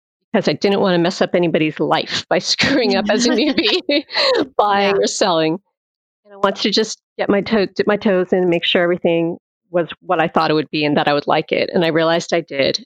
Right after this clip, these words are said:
Speaker 1: And I started to build my base. And I said, "Now that's, that's it." So I sold my company and I got into real estate full time, and I've never looked back.
Speaker 2: Wow. So what did building your base look like?
Speaker 1: So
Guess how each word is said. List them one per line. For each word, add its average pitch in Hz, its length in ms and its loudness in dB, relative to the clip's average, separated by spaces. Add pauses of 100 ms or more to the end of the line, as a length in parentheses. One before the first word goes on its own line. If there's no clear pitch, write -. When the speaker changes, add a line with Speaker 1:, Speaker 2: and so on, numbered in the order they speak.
(120)
Speaker 1:
And 165 120 -2
I 156 60 2
started 160 360 0
to - 80 -14
build 196 180 2
my 208 100 2
base. 165 720 -2
And 156 100 -2
I 151 100 0
said, 147 160 0
"Now 156 220 2
that's, - 400 -2 (100)
that's 156 240 -4
it." 147 200 0 (840)
So 180 320 2
I 175 100 2
sold 196 280 0
my 240 100 0
company 214 600 -2 (340)
and 170 100 -4
I 156 60 0
got 160 200 0
into 190 240 0
real 202 140 2
estate - 360 -10
full 226 260 -16
time, 180 420 0 (140)
and 170 140 -2
I've 165 100 -2
never 160 240 0
looked 160 180 -2
back. - 380 -2 (600)
Speaker 2:
Wow. 180 420 -4 (720)
So 285 200 -2
what 302 160 0
did 440 240 -2
building 262 400 0
your 214 140 -2
base 208 520 -2
look 165 220 -6
like? 151 520 -10 (180)
Speaker 1:
So 262 720 0